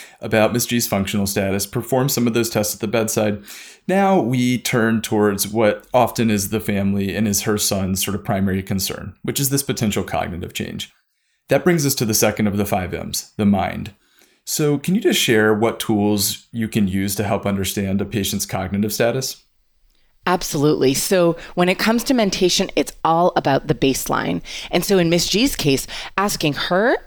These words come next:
Speaker 2: and asking her son about perceived changes in memory and thinking can be really helpful to understand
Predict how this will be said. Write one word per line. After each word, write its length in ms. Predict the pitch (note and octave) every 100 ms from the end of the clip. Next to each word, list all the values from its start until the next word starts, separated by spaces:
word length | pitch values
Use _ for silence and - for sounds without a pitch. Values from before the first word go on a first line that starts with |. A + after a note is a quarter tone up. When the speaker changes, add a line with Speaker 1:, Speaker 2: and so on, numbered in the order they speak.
| -
Speaker 2:
and 120 | F3+ D#3+
asking 300 | F3+ - D#3+
her 160 | C#3+
son 260 | - A#3+ C4+
about 300 | D3 C#3 -
perceived 440 | - - F3 D3+
changes 460 | - E3+ E3 D#3 C#3
in 140 | C#3
memory 340 | C#3 C#3+ C#3+ C3+
and 160 | C3
thinking 420 | - D3 D3+ D3 D3 - -
can 120 | -
be 120 | F#3 F3+
really 240 | A3+ D#4
helpful 360 | - A3 - E3
to 180 | - -
understand 580 | F3 D3 - D3+ D3+